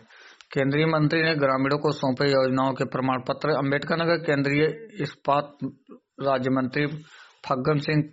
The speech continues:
कुलस्ते मंगलवार को विकसित भारत संकल्प यात्रा अभियान का हिस्सा बने। उन्होंने टांडा विकास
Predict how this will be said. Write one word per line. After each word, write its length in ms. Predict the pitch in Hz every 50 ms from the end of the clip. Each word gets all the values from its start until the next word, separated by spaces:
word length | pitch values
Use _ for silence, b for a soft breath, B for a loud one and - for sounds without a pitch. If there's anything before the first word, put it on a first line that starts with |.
| - _ -
कुलस्ते 440 | - 139 135 131 131 131 - 156 151
मंगलवार 480 | 143 139 135 135 139 139 139 139 139
को 160 | 135 - 139
विकसित 400 | 127 123 131 127 - - - 151
भारत 480 | 127 123 - - 135 131 127 131 127 - - B B B B B B B
संकल्प 460 | - - - 135 131 123 147 135 127 143
यात्रा 340 | 135 135 - - 135 135
अभियान 360 | 131 127 127 127 135 135 131 143
का 100 | 139 127
हिस्सा 340 | 127 123 120 113 - 135
बने। 200 | 131 135 139 147
उन्होंने 320 | 147 143 139 139 143 143 139
टांडा 380 | 139 - 139 135 131 131 135
विकास 400 | 131 131 127 131 131 131 127 127